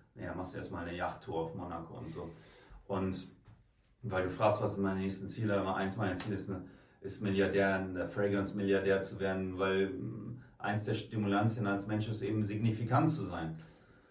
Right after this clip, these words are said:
Und wenn du nicht selber signifikant bist, dann guckst du dir einen Star Wars-Film an und, und findest das geil, aber du, jeder Mensch braucht Signifikanz und ich möchte eben selber signifikant sein.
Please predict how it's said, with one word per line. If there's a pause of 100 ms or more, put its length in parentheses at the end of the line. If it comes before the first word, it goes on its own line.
(760)
Und (260)
wenn
du
nicht
selber
signifikant
bist,
dann
guckst
du
dir
einen
Star
Wars-Film
an
und,
und
findest
das
geil,
aber
du,
jeder
Mensch
braucht
Signifikanz
und
ich
möchte
eben
selber (360)
signifikant
sein.